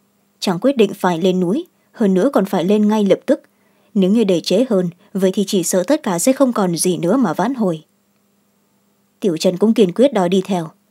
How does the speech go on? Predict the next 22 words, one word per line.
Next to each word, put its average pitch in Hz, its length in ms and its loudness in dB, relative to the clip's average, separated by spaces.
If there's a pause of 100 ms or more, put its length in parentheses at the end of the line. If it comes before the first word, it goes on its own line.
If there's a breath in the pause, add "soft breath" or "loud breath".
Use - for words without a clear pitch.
(240)
Thiết 247 180 -2
Thủ 202 160 4
vốn 196 200 2
không 202 220 0
muốn 208 180 2
nàng 185 180 -2
đi 208 140 0
cùng, 170 240 -4 (280)
nhưng 208 160 4
mà 180 100 0
chàng 175 200 -4
không 190 180 0
thể 180 120 0
nào 170 180 -2
lung 190 180 4
lay 180 160 -2
quyết 285 220 -2
tâm 240 140 2
của 185 120 0
Tiểu 170 180 0
Trần 233 200 -2
được. 175 200 -2